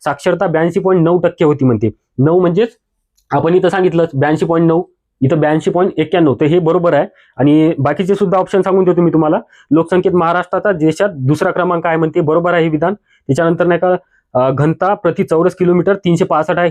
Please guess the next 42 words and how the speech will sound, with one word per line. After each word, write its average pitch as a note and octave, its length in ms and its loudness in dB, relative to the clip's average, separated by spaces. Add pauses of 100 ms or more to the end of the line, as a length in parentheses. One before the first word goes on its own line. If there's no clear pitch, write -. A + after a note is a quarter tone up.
हे F3+ 80 2
सुद्धा F3 220 -2
बरोबर E3 240 0
आहे, F3 100 0
कारण E3 240 -2
आपण E3+ 220 -2 (260)
मागच्या C3+ 240 0
व्हिडिओत E3+ 240 2
बघितलेलं D#3+ 400 0
आहे. D3+ 80 2 (280)
सी D#3+ 160 0
नंबरचा D#3+ 320 2
ऑप्शन D#3 180 -2
आत्ताच E3+ 260 -2
बघितला D#3+ 300 0
आपण. E3 160 -2
त्याच्यानंतर E3 640 -2
लिंग E3+ 220 2
गुणोत्तर F#3 440 0
तीन, F3 320 -2
अ, C3+ 200 2
नऊशे E3+ 300 2
पंचवीस E3+ 340 0
आहे D#3+ 80 0
म्हणते, B2 240 0 (280)
हे E3+ 60 2
ऑप्शन E3+ 280 0
चुकीचं E3 300 -2
आहे, C3+ 100 2
कारण F3 220 0
माहिती F#3+ 220 0
आहे - 40 -8
का D#3 180 0
इथं F3 160 0
नऊशे E3+ 260 0
एकोणतीस F3+ 300 0
पाहिजे. D3+ 240 0
तुम्ही E3 240 0
जर F3 80 2
पहिला E3+ 240 0
व्हिडिओ F3 220 2
पाहिला F3 280 0